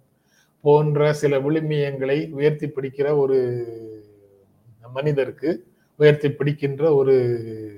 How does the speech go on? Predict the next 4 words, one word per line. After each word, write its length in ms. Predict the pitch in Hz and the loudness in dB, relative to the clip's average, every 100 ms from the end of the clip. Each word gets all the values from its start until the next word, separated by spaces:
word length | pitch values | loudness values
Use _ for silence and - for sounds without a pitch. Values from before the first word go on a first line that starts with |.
| 98 120 | -12 -2
ஆட்சிக்கு 720 | 135 147 - 123 120 165 - _ _ _ _ _ _ 170 | -2 -2 -6 -10 -8 -10 -12 _ _ _ _ _ _ -6
முட்டு 200 | 175 170 | -4 -2
கொடுக்கத்தான் 420 | 156 156 151 156 | 0 0 0 -4
செய்வோம். 360 | 151 120 107 | -8 -10 -12